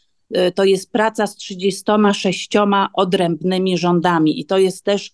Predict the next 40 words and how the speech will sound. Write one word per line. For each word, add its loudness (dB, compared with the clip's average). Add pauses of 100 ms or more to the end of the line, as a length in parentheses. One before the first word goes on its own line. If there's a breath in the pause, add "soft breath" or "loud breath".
(520 loud breath)
e, 0
bardzo 0
duże, 0
e, 0
skomplikowanie, 0
bo -2
każdy, -2
każdy -2
stan -2
ma -2
swój -4
własny 0
odrębny -2
rząd. 2 (560 loud breath)
E, 2
także -2
to -2
nie 4
jest 0
praca 0
nad 0
Nigerią, 2
tak -6
naprawdę -4
to -6
jest -10
praca -2
nad -4
trzydziestoma 0
sześcioma 2
rządami 2
i -4
z, -10
z -18
trzydziestoma 2
sześcioma 0
różnymi 2
rządami 2
i 4
agencjami. 0